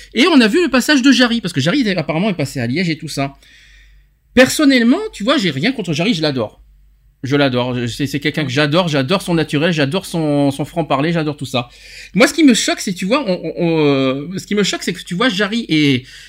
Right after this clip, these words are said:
dans l'extrême de, de, vous savez, dans la caricature, dans son, dans son personnage, euh, vous savez, comme, vous savez comment il, il, je sais pas si c'est dans sa nature ou co-, qu'il est comme ça, ou si c'est dans, si, si, s'il exagère dans sa personnalité homosexuelle. Mais ce qui est, moi, ce qui me surprend, c'est qu'on attaque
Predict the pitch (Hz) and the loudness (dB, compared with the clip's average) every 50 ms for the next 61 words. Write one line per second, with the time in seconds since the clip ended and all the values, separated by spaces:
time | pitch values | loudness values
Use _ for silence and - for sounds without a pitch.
0 | - _ - 170 175 180 202 190 - - - - 285 294 254 202 160 165 165 165 | -6 _ 2 4 6 6 4 4 2 -4 -2 0 2 2 2 2 0 -2 -4 -2
1 | 147 170 165 - 190 170 147 139 - 202 240 262 220 185 165 160 - - 180 175 | 0 -2 -2 -2 -2 -6 -4 -2 -2 0 0 0 0 2 0 0 0 0 -2 -2
2 | 175 175 175 165 - 220 196 170 165 147 - - 151 143 156 151 - 165 143 - | 0 -2 -2 -2 0 0 0 0 -2 -4 -4 -4 -4 -4 -4 -4 -6 -6 -4 -4
3 | 196 - - 190 185 185 180 143 147 139 139 135 127 - 156 165 165 - 151 135 | -2 -2 -2 -2 0 0 0 0 0 0 0 -2 -2 -2 -2 -2 -2 -2 0 0
4 | 135 135 131 131 127 120 - 147 151 165 - 151 139 139 139 135 135 135 139 139 | 0 0 0 -2 -4 -4 -2 -2 -2 -2 0 2 2 4 4 4 2 0 0 0
5 | 143 139 151 180 131 127 143 - 196 190 285 269 269 - 208 - 214 185 170 170 | -2 -2 -4 -4 -4 -4 -2 0 0 2 2 0 0 -2 -4 -2 -2 0 0 0
6 | 170 165 - 170 160 165 160 - - 214 175 151 139 131 - 160 147 131 143 156 | 0 0 0 0 0 0 -2 -2 -4 -4 -2 -2 -4 -4 -4 -6 -6 -4 -4 -4
7 | 151 143 170 156 143 - 208 196 160 - 165 - - - - - - 170 151 - | -2 0 -2 -2 -2 0 0 0 0 -2 -6 -18 -18 -20 -10 -4 -2 -2 0 2
8 | 214 180 - 190 175 175 170 170 - 165 160 - 190 170 - - - 196 196 180 | 2 2 2 2 2 2 2 0 0 -4 -4 -2 -4 -6 -4 -4 -2 0 0 0
9 | 175 - 196 190 180 185 175 147 131 208 196 170 190 214 190 175 165 - - 156 | 0 0 -2 0 2 2 2 2 2 2 2 2 2 0 0 -2 -2 -2 -2 -4
10 | - 170 151 - 165 156 151 151 143 143 - 156 147 139 135 131 127 139 135 151 | -2 -4 -4 -2 -2 0 2 2 0 0 0 0 0 0 0 0 0 0 -2 -4
11 | 139 - - 196 285 330 294 - - - - - - - - - - - _ _ | -6 -4 -2 0 0 0 -2 -6 -14 -20 -20 -20 -20 -20 -20 -20 -20 -20 _ _
12 | - 165 185 202 190 - - - 262 262 233 196 190 202 202 214 190 208 254 254 | 2 4 4 4 4 0 -4 -2 0 2 2 2 2 0 0 0 0 2 2 0
13 | 240 - - 196 175 170 - 214 202 - 247 240 - - 170 - - 131 151 160 | 0 -2 0 0 0 0 0 -4 -6 -4 -4 -4 -4 -4 -4 -2 0 0 0 0
14 | - - - - - | 0 -2 -4 -4 -6